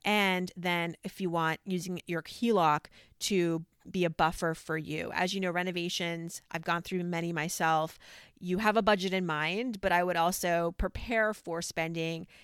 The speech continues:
you know, anywhere from fifteen to twenty percent more, simply because of surprises that could come up when you're renovating a bathroom or a kitchen. I don't know how old your home is,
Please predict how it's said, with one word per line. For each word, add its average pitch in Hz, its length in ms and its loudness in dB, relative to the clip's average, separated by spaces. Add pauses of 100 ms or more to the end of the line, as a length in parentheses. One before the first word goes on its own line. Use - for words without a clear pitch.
(100)
you 175 100 -6
know, - 60 -6
anywhere 175 300 -2
from 170 160 -10
fifteen 185 360 -6
to 160 60 -12
twenty 170 260 -6
percent 160 440 -4
more, 180 640 2 (300)
simply 233 420 -2
because 196 480 2
of 170 180 -2
surprises 175 800 -2
that 170 240 0
could 170 220 -6
come 165 300 -6
up 160 220 -2
when 165 80 -6
you're 170 140 -4
renovating 175 840 -2 (320)
a 175 60 2
bathroom 175 720 0
or 160 140 -2
a 156 60 -4
kitchen. 175 460 -4
I 147 60 -2
don't 170 80 -2
know 180 80 0
how 170 220 -4
old 196 260 0
your 208 140 2
home 196 300 0
is, 175 420 0